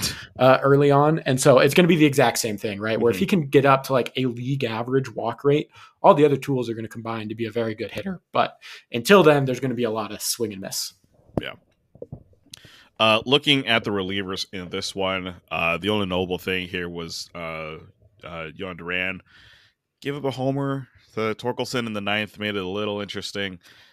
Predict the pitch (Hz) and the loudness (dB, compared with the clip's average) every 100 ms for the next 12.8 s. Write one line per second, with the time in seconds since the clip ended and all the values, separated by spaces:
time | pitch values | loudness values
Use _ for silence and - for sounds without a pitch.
0 | _ - 90 85 90 87 - - - 82 | _ -14 -12 -10 -10 -8 -8 -10 -10 -10
1 | 90 - 87 85 92 90 87 - 95 - | -10 -10 -10 -10 -10 -10 -10 -12 -14 -12
2 | 87 80 78 69 - 65 - 65 101 76 | -14 -12 -14 -14 -14 -16 -12 -12 -10 -14
3 | 78 73 - 71 80 69 - 69 67 _ | -16 -18 -12 -12 -12 -14 -14 -14 -14 _
4 | _ _ _ - 87 82 78 78 - 92 | _ _ _ -12 -10 -10 -10 -14 -14 -10
5 | 92 90 104 - 110 98 101 95 95 - | -6 -6 -4 -2 -2 0 0 0 -2 -2
6 | 90 90 87 - - _ - 80 78 71 | -4 -2 -4 -10 -18 _ -12 -10 -8 -10
7 | 69 - 90 95 - 180 220 180 139 117 | -10 -6 -4 -4 -2 -2 0 -2 -6 -6
8 | 101 - 120 104 113 131 117 98 95 90 | -12 -6 -4 -4 -4 -6 -4 -4 -6 -8
9 | 85 - _ 92 87 82 _ - 82 80 | -8 -12 _ -16 -14 -16 _ -18 -16 -10
10 | 82 76 - 87 85 - - - 151 92 | -8 -8 -8 -12 -12 -14 -10 -6 -4 -4
11 | - - 92 82 78 85 - - - - | -4 -4 -4 -4 -6 -6 -8 -10 -20 -20
12 | _ _ _ - 104 117 117 113 | _ _ _ -6 2 4 6 2